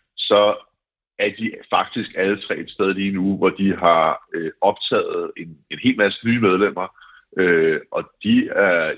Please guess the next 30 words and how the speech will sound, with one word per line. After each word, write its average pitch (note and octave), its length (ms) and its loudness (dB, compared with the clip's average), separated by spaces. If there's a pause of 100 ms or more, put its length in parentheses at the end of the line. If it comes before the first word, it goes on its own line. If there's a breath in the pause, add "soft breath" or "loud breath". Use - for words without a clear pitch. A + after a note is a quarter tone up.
især E2+ 240 -2
blevet G#2 200 -2
rekrutteret F2+ 760 -4
fra, D2 420 0
øh, C#2+ 220 -4
fra F2 160 -10
det, F2 140 -2
vi F#2+ 80 0
normalt E2+ 340 0
vil F#2+ 80 -4
kalde D#2 240 -2 (180)
gadebandemiljøet. E2 960 -2 (520 soft breath)
Der D#2 100 4
er D#2+ 60 2
nogle F2+ 220 0
af F#2 140 0
de F#2 140 -2
her D#2+ 140 4
gadebander, D#2+ 640 0
som D2+ 160 -10
for D#2+ 60 -8
eksempel F2 400 -2
N D#2+ 160 -2 (100)
N D#2 80 -8
V, - 20 2 (260)
der F2 60 4
er D#2+ 200 0
gået D2 300 -6
i D2+ 100 -12
opløsning, G2 680 -2